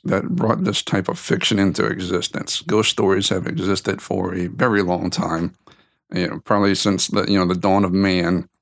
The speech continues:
They've had this idea of the, the dead coming back to haunt us. And what is it that scares us about ghost stories? That's what I like to look at each kind of subgenre of horror and go, "Why does this type of horror exist? What is it about this that scares us?" And of course, the obvious answer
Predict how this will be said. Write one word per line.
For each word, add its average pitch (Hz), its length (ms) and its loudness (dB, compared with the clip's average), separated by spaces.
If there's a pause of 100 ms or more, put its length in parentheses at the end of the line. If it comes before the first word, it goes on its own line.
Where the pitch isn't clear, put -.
(420)
They've 90 160 -2
had 98 160 2
this 92 180 -2
idea 92 480 2
of 90 180 -2
the, 90 220 -2
the - 180 -4
dead 98 520 2
coming 87 380 0
back 87 400 -2 (340)
to - 160 -8
haunt 113 340 2
us. 92 160 0
And 110 160 4
what 139 100 4
is 120 140 4
it 107 140 2
that 101 200 0
scares 107 440 2
us 101 140 2
about 92 400 2 (680)
ghost 143 200 2
stories? - 360 0
That's 90 140 -2
what 117 100 0
I 110 40 2
like 113 140 0
to 113 60 0
look 101 240 0
at 95 100 0
each 95 320 -2 (760)
kind 117 160 2
of 92 60 2
subgenre 101 760 2
of 90 80 -4
horror 95 240 0
and 95 100 0
go, 92 320 0 (300)
"Why 110 180 2
does 127 140 2
this 113 240 0
type 104 240 0
of 95 120 -2
horror 98 280 0
exist? 90 480 -2
What 170 160 2
is 113 140 4
it 107 100 2
about 95 340 0
this 92 260 0
that - 220 -2
scares 131 440 0
us?" - 160 -2
And - 100 -2
of 113 80 -4
course, 127 200 0
the - 80 -4
obvious 107 440 2
answer 92 520 0